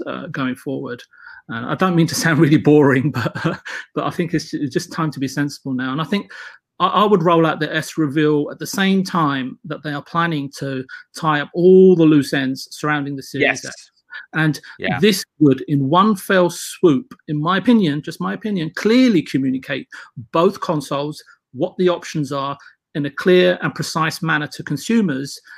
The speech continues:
Speaker 1: And, and in doing so, and this is key, and in doing so, avoid any confusions, uh, confusion going forward. It's, it's hard enough launching one system, let alone two. And I'm not saying I know when they're launching. I'm just, we're just speculating that they're coming out at the same time.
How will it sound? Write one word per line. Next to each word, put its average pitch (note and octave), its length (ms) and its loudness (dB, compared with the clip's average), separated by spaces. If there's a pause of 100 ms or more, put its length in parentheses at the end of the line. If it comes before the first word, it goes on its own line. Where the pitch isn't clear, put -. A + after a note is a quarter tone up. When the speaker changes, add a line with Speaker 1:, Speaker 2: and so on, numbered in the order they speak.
(120)
Speaker 1:
And, D3+ 300 -4
and D#3+ 300 -2
in F3+ 160 4
doing A#3 360 4
so, - 440 -6
and D3+ 80 -6
this F#3+ 140 -2
is - 120 -4
key, C3+ 420 -10 (260)
and D#3+ 100 -4
in D#3+ 80 -2
doing G#3+ 240 -2
so, D#3+ 180 -4
avoid E3 500 2
any G3 240 0
confusions, D3+ 840 -6 (220)
uh, C#3+ 200 -8 (100)
confusion D#3+ 480 0
going D3 260 -6
forward. C#3 400 -8
It's, D#3+ 180 -8
it's F3 260 -4
hard G3+ 200 2
enough G3 180 2
launching E3 420 4
one F3 180 4
system, C3+ 440 -4
let D#3+ 120 -4
alone C#3+ 220 -6
two. C#3 300 -6 (300)
And E3 100 0
I'm F3 80 4
not G3+ 140 2
saying F3 220 2
I E3+ 40 4
know E3 120 6
when F3+ 280 6
they're C#3+ 120 4
launching. C3+ 400 -4
I'm D3 80 0
just, F3+ 380 -2
we're D#3 100 2
just - 380 -4
speculating D#3 540 -4
that D#3 100 -10
they're C#3+ 100 -12
coming D3+ 280 -6
out D3 120 -4
at C#3+ 60 -18
the - 60 -20
same C#3 240 -8
time. - 300 -14